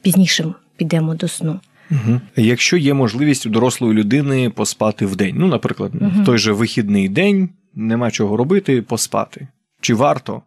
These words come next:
Speaker 2: це робити?
Speaker 1: Е, ну, е, взагалі, е, вдень поспати. Якщо у неї не порушений сон нічний, так, звичайно, людина собі може спокійно відпочити.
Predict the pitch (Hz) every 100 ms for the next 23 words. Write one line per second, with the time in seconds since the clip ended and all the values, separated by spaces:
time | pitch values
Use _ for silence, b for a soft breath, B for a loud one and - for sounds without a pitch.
0 | _ - 107 101 101 98 - - - 214
1 | 214 233 247 226 226 220 208 202 196 196
2 | 196 196 202 214 247 320 320 240 196 180
3 | 175 180 156 180 - 170 170 185 - 302
4 | - 214 214 247 214 202 202 202 - 175
5 | 170 - 175 160 170 - 247 415 403 _
6 | - - - - 170 190 - 359 320 208
7 | 196 208 196 190 185 185 180 - 175 -
8 | 180 165 165 - 170 - 330 -